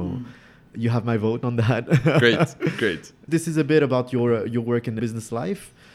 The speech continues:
Speaker 2: If I may, can we, uh, transition to, uh, more your personal life? And I have
Speaker 3: Sure.
Speaker 2: a few more questions about your lifestyle and how you handle yourself here in Vietnam.
Speaker 3: Mm-hmm.
Speaker 2: So one of the first questions that I have for you is,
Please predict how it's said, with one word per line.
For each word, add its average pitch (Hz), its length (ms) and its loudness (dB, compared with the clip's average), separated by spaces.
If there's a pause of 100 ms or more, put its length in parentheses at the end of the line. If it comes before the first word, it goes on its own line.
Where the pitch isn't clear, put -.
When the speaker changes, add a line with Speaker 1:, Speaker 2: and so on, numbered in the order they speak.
(320)
Speaker 2:
If 170 260 2
I 185 100 0
may, 160 280 -2
can 135 180 -6
we, 127 260 0
uh, 120 140 -4
transition 131 640 -4 (100)
to, 120 160 0
uh, 107 320 0
more 120 240 -2
your 117 140 0
personal 127 400 -8
life? 135 340 -8
And 113 120 -6
I 104 40 -4
have 107 140 -6
Speaker 3:
Sure. 110 200 -2
Speaker 2:
a - 20 -6
few 135 220 0
more 120 160 -2
questions 107 460 -6
about 101 360 -6
your 107 120 -2
lifestyle 101 540 -4
and 98 160 -6
how 95 100 -4
you 101 160 -4
handle 98 280 -4
yourself 90 340 -6
here 92 160 -6
in 87 100 -8
Vietnam. 90 460 -10
Speaker 3:
Mm-hmm. 87 180 -10 (300)
Speaker 2:
So 117 420 2
one 123 240 -4
of 127 100 -2
the 131 80 -2
first 139 300 -4
questions 139 300 -4
that 123 100 0
I 123 60 0
have 123 180 -2
for 123 120 -4
you 131 280 0
is, 117 260 0